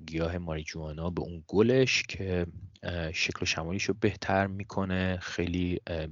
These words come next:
برایت و براقش می‌کنه، بعد وزنش رو اضافه می‌کنه، سوختنش رو بهتر می‌کنه، ولی ماده شیمیاییه و شما دارین یه ماده شیمیایی استفاده می‌کنید. از اون طرف کسایی که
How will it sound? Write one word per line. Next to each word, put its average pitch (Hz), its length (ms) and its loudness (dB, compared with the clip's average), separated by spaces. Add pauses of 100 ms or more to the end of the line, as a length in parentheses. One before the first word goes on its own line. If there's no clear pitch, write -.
(220)
برایت 87 380 -2 (100)
و 85 220 2 (800)
براقش 92 720 2
می‌کنه، 92 560 -2 (500)
بعد 85 340 2
وزنش 98 380 4
رو 104 140 -2
اضافه 95 400 -2
می‌کنه، 90 480 -4 (160)
سوختنش - 760 0
رو 104 160 0
بهتر 92 540 2
می‌کنه، 90 640 -4 (1600)
ولی 87 280 -2
ماده 90 300 -4
شیمیاییه 87 760 -2
و 101 80 -2
شما 85 240 -8
دارین 87 180 -6
یه 87 60 -4
ماده - 240 -8
شیمیایی - 380 -6
استفاده - 400 -6
می‌کنید. - 320 -14 (100)
از 104 180 4
اون 139 100 0
طرف 139 380 6
کسایی 120 340 0
که 120 260 6